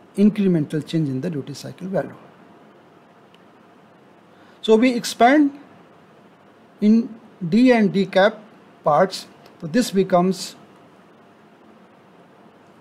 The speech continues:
A one D, the first one is here.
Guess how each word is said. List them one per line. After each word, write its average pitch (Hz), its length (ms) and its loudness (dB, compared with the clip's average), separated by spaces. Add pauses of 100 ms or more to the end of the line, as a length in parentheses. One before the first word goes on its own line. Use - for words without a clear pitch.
(520)
A 220 120 8
one 240 200 4
D, 220 280 0 (200)
the 170 100 0
first 202 360 2
one 180 180 0
is 160 120 -2
here. 208 320 0